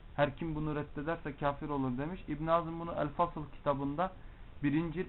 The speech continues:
üç yüz yetmiş dördüncü sayfada zikrediyor. Şimdi biz bu rivayetleri nakille niye yapıyoruz? Şundan dolayı yapıyoruz. Bazen bazı meseleler vardır ki o, o Müslümanın yanında küfür,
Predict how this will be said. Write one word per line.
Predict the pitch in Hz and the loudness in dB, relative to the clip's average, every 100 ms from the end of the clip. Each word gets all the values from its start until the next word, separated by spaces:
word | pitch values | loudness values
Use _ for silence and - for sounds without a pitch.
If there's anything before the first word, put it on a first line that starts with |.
| 160 | -2
üç | 156 - | -4 -4
yüz | 143 | -4
yetmiş | 156 - 139 | -4 -6 -4
dördüncü | 156 143 143 156 | -2 -2 -4 -2
sayfada | 156 139 156 180 | 0 0 -2 -4
zikrediyor. | 147 143 123 110 104 - | -2 -4 -2 0 0 -4
Şimdi | 165 190 196 | -4 -2 0
biz | 185 | 0
bu | 214 | 2
rivayetleri | 214 208 214 208 - 208 196 | 4 12 12 12 4 0 4
nakille | 196 202 208 208 | 2 4 2 2
niye | 208 220 | 4 4
yapıyoruz? | 202 175 185 202 208 | 2 2 0 0 -2
Şundan | 170 160 156 143 | -2 4 4 4
dolayı | 131 117 | 2 2
yapıyoruz. | 110 - 110 104 - - - - - - - - | 0 0 -2 -4 -6 -12 -12 -14 -12 -12 -12 -6
Bazen | 135 147 226 240 262 175 | 12 12 12 12 10 12
bazı | 190 226 226 | 12 12 8
meseleler | 214 208 - 208 208 202 | 4 2 2 4 8 8
vardır | 202 247 233 190 - | 10 8 8 2 0
ki | 220 240 - - - | 0 0 -4 -14 6
o, | 208 226 | 8 10
o | 233 | 12
Müslümanın | 240 226 - 208 208 208 | 10 8 2 4 4 4
yanında | 202 202 220 233 | 2 2 2 0
küfür, | - 185 220 | -2 0 0